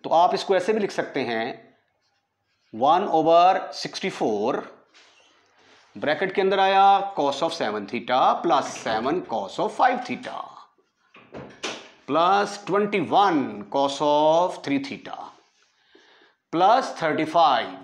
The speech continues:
cos of theta। तो ये देखें, cos की पावर सेवन theta की हमने एक ऐसी सीरीज बना दी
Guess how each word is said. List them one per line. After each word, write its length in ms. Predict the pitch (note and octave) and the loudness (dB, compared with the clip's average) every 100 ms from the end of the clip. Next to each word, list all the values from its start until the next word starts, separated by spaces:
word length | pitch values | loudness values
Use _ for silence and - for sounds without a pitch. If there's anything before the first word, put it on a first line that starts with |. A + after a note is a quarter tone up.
| - | -6
cos 260 | B2 B2 | -6 -4
of 140 | B2 - | -8 -10
theta। 380 | G2 - - - _ _ _ | -14 -14 -18 -18 _ _ _
तो 60 | D3+ | -4
ये 140 | C#3+ | -2
देखें, 640 | F3 F3+ A3 B3 - - - - | 0 0 0 0 -2 -10 -8 -2
cos 220 | F3 G#3 | 0 0
की 100 | A#3+ | -2
पावर 300 | G3 F#3+ F#3+ | 2 4 2
सेवन 360 | F#3 D#3+ F3+ G3 | 2 2 2 0
theta 340 | E3+ F3 F3 | 0 0 2
की 80 | F3+ | 2
हमने 260 | E3 F3 | 2 2
एक 140 | F3+ E3 | 0 2
ऐसी 220 | D#3 A3 | 0 0
सीरीज 320 | G#3+ G3 A#3 | -2 0 0
बना 280 | G3 D#3 G#2+ | 0 0 0
दी 300 | A#2+ C#3+ | 0 -4